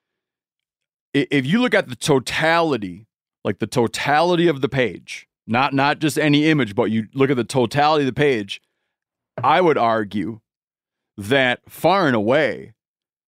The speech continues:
it is a celebration of wildlife. It celebrates, like,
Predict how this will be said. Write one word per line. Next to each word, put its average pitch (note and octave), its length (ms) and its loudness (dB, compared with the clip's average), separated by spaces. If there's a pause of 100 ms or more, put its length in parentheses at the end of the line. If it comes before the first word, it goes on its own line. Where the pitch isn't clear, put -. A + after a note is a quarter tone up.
(220)
it D3 140 2
is C3 200 0
a A#2 400 0 (120)
celebration C#3 680 2
of G#2+ 120 -2
wildlife. G2+ 640 -2 (400)
It A2 80 -4
celebrates, C3 640 0
like, A#2+ 260 -2